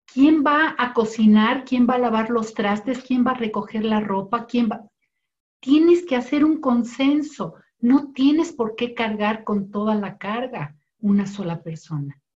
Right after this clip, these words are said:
Si hay cuatro o cinco personas en casa, no se trata de que tú seas la mártir, ¿sí? O que tu marido sea el mártir. No, se trata de una convivencia. Siéntense y dialoguen.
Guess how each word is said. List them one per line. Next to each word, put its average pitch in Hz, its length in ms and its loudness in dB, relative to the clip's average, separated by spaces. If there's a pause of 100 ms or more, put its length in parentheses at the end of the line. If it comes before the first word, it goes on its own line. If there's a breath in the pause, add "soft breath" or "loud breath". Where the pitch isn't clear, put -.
(260)
Si - 160 -4
hay 214 180 0
cuatro 220 320 -2
o - 20 -10
cinco 220 360 -2
personas 208 440 -6
en 196 100 -4
casa, 220 340 -4 (320 loud breath)
no 220 240 4
se 262 240 -2
trata 254 400 -2
de 214 120 0
que 214 80 -6
tú 226 140 -8
seas 247 300 -4
la 220 120 0
mártir, 226 880 0
¿sí? 208 220 -10
O 196 140 -2
que 196 100 -4
tu 180 140 -8
marido 208 320 0
sea 226 140 -4
el 220 80 0
mártir. 233 760 0 (340 soft breath)
No, 359 760 0 (280 loud breath)
se 226 280 -2
trata 285 520 -2
de 262 160 0
una 247 400 2
convivencia. 208 1200 -2 (640)
Siéntense 202 880 -8
y 196 140 -6
dialoguen. 190 760 -8